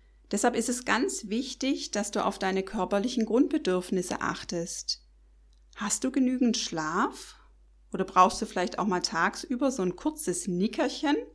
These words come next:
den sogenannten Power Nap? Isst du regelmäßig und ausgewogen? Hast du genug Bewegung? Und kannst du auch deine Seele baumeln lassen? Und wie machst du das?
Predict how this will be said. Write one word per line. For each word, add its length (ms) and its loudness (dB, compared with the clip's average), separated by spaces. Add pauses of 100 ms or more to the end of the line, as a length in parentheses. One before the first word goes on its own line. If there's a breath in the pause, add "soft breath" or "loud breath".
(640 soft breath)
den 80 -4
sogenannten 600 -2
Power 360 4
Nap? 260 6 (1400)
Isst 540 0
du 120 2
regelmäßig 840 2
und 180 0
ausgewogen? 800 0 (760 loud breath)
Hast 320 -2
du 60 2
genug 300 2
Bewegung? 680 2 (1300)
Und 180 0
kannst 340 0
du 100 0
auch 200 2
deine 340 -2
Seele 440 0
baumeln 580 0
lassen? 540 -2 (420)
Und 180 0
wie 140 0
machst 420 -6
du 60 -4
das? 680 -4